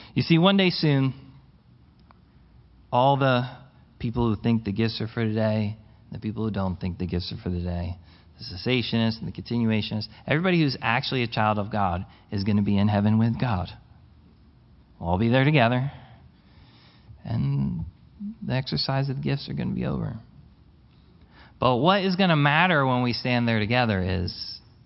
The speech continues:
were we loving one another? Right? Like, that part will be over. But then I'm gonna be looking at the dude like, "I'm sorry. If you were right and you were unloving,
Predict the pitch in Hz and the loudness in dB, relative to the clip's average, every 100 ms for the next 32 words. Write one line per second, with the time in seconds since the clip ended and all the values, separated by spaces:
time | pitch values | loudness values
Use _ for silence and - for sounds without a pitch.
0 | - - - 104 101 98 98 101 135 156 | -20 -16 -6 -4 -2 -2 -2 -2 -2 -2
1 | 160 - 175 185 170 170 - - - _ | -2 -2 -2 -2 -4 -8 -18 -20 -20 _
2 | - _ _ - - - - _ - 117 | -20 _ _ -20 -20 -20 -20 _ -8 -2
3 | 123 117 147 165 151 139 117 123 131 95 | 0 0 -2 0 0 0 2 2 2 -2
4 | 104 113 - - - 120 127 127 120 117 | -6 -12 -18 -14 -4 0 2 2 2 2
5 | 131 131 110 101 95 92 85 87 95 208 | 2 0 0 -2 -4 -4 -4 -8 -8 -8
6 | 160 - 82 85 135 - - - - - | -8 -10 -10 -8 -10 -12 -20 -20 -20 -18
7 | - 123 131 143 135 147 170 196 - - | -6 -2 2 4 4 4 4 0 -4 -16
8 | - - 143 143 147 143 156 170 135 135 | -10 0 2 4 4 4 4 2 2 0